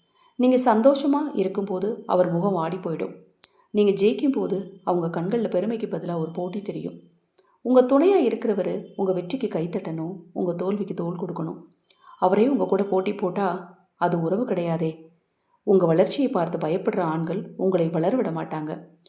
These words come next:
உங்களை அப்படியே அடக்கி வைக்க பார்ப்பாங்க. அதனால உங்க கனவுகளை மதிக்காத, உங்க வெற்றியை கொண்டாடாத ஆண்கள் கிட்ட இருந்து எச்சரிக்கையா இருங்க. உங்க திறமை மேல உங்களுக்கு நம்பிக்கை இருக்கட்டும். அவர் பாராட்டும் போது தான் நம்ம ஜெயிச்சோம்னு நினைக்காதீங்க. ஆறு, எல்லைகளை மதிக்காதது.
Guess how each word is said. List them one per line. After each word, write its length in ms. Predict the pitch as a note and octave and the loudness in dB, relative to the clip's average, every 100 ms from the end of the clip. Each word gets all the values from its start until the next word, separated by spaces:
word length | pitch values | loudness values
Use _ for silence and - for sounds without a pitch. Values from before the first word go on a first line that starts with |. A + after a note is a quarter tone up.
| _ _ _ | _ _ _
உங்களை 260 | G#3 G3 F3 | 2 4 4
அப்படியே 280 | E3 E3+ | 2 2
அடக்கி 340 | F#3 E3+ G#3 D4 | 2 2 2 0
வைக்க 200 | A3 G3 | -2 -2
பார்ப்பாங்க. 520 | F3 E3+ D#3+ D#3+ E3+ - - - | -6 -6 -6 -6 -8 -12 -20 0
அதனால 420 | F#3+ F#3+ F#3 F#3 | 0 2 2 0
உங்க 200 | F#3 D4 | 0 0
கனவுகளை 420 | E4+ G3 F#3+ F#3 | 0 0 -2 -2
மதிக்காத, 580 | E3+ D#3+ E3 E3+ E3 E3+ - - _ _ - | -4 -4 -4 -4 -2 -6 -8 -18 _ _ 0
உங்க 200 | A#3+ A#3 | 6 8
வெற்றியை 380 | G#3+ G#3+ E4 D4+ | 8 6 2 0
கொண்டாடாத 480 | G3+ F#3 A3 G#3 F#3 | 0 2 2 0 -2
ஆண்கள் 360 | E3 E3+ F#3 | -2 -4 -4
கிட்ட 200 | F#3 E3+ | -4 -4
இருந்து 480 | E3 D#3+ D#3+ D#3+ - | -4 -2 -2 -4 -6
எச்சரிக்கையா 540 | F#3 E3+ G#3 B3 A3+ G3+ | -6 -4 -4 -4 -4 -4
இருங்க. 340 | D#3 - E3+ - _ _ _ _ - | -6 -8 -10 -14 _ _ _ _ 0
உங்க 240 | C4+ F#4+ | 4 4
திறமை 300 | G#4 A3 A#3+ | 4 4 4
மேல 260 | A3+ F#3+ F#3 | 2 2 0
உங்களுக்கு 380 | F#3 A3 A3+ | -2 -2 -4
நம்பிக்கை 360 | F3+ D#3+ E3+ E3+ | -4 -6 -6 -8
இருக்கட்டும். 480 | E3 D3+ D#3+ E3 - _ _ _ | -8 -8 -8 -10 -16 _ _ _
அவர் 260 | F#3+ F3 E3+ | -2 -2 0
பாராட்டும் 480 | E3+ E3+ A3 A3 G#3+ | -2 0 0 0 -2
போது 260 | G3 G3 | -2 0
தான் 280 | F#3 A#3+ C4+ | 0 -2 -4
நம்ம 220 | F3 E3+ | -4 -2
ஜெயிச்சோம்னு 500 | E3 E3+ F#3+ G3+ G3 | -2 -2 -2 -2 -2
நினைக்காதீங்க. 680 | F3+ D#3+ F3+ D#3+ D3+ D3 - - _ _ _ _ _ | -6 -6 -6 -6 -6 -8 -10 -20 _ _ _ _ _
ஆறு, 340 | - D#3 E3 D#3+ - - _ | 0 2 2 -2 -10 -20 _
எல்லைகளை 560 | - G#3 B3+ D#4 A3 F3 | 4 6 6 0 -2 -2
மதிக்காதது. 640 | E3 F3 - F3 E3 E3 | -4 -6 -4 -4 -4 -8